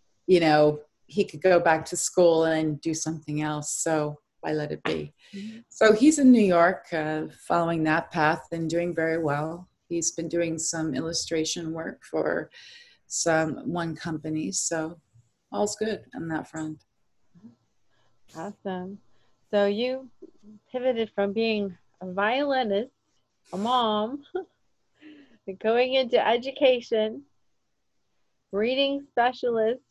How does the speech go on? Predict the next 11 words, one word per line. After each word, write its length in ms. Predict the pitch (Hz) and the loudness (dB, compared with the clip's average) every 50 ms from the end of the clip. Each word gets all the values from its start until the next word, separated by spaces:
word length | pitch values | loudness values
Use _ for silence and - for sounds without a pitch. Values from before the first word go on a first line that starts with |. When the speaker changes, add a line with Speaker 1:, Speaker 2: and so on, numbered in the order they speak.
| _ _ _ _ _ _ _ _ _ _ _ _ - | _ _ _ _ _ _ _ _ _ _ _ _ 2
Speaker 1:
Yeah. 240 | 185 226 269 247 - - - - - - | 6 6 6 6 4 0 -8 -16 -8 -4
Speaker 2:
into 280 | 233 254 262 254 285 269 | -4 -4 -2 -2 -2 2
this 220 | 240 262 262 240 - _ _ - | 4 4 4 2 0 _ _ -12
new 440 | 196 190 196 220 262 277 285 294 294 | -8 -4 0 2 4 4 6 6 4
endeavor 560 | 269 254 226 208 233 226 220 214 214 226 226 | 4 4 2 4 4 4 4 4 4 2 2
that 220 | 208 208 202 196 | 2 2 2 2
mixes. 760 | 208 208 226 262 339 349 - - _ - 254 240 214 196 190 185 _ _ _ _ _ _ _ _ _ _ _ _ _ _ _ _ _ | 0 2 4 4 4 2 0 -6 _ 0 0 2 0 0 -4 -10 _ _ _ _ _ _ _ _ _ _ _ _ _ _ _ _ _
How 300 | _ - 262 311 330 370 | _ 0 4 4 4 6
beautiful 500 | 339 - 285 311 311 320 285 - 269 262 | 4 2 2 2 2 0 0 0 2 4
is 180 | 262 269 247 226 | 4 2 2 2
that? 340 | - 214 196 180 165 151 139 | 0 0 2 2 0 -4 -8